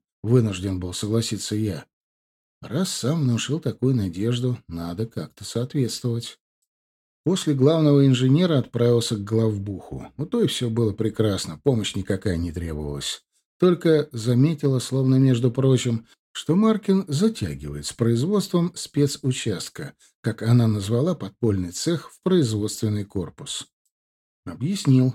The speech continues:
что там объективно еще не готовы помещения, но мы над этим работаем. После обувной фабрики отправился на швейку. Обходить мне было лень.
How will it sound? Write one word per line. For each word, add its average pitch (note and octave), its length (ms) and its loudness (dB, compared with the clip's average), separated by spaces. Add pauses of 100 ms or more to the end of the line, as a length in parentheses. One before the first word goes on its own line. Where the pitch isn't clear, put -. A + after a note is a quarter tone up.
что - 220 -12
там C#3+ 260 2
объективно C#3+ 600 4
еще C#3 260 4
не D3+ 100 4
готовы B2 420 2
помещения, A2+ 880 2
но D#3 280 2
мы B2+ 220 4
над A2+ 260 2
этим G#2+ 280 -2
работаем. E2 720 -6 (640)
После G2 320 -2
обувной F#2+ 420 2
фабрики E2 480 -4
отправился B2+ 600 2
на A#2 140 0
швейку. G#2 640 -6 (300)
Обходить D#2 680 -14
мне D#3+ 180 0
было G2 260 -2
лень. G#2 400 2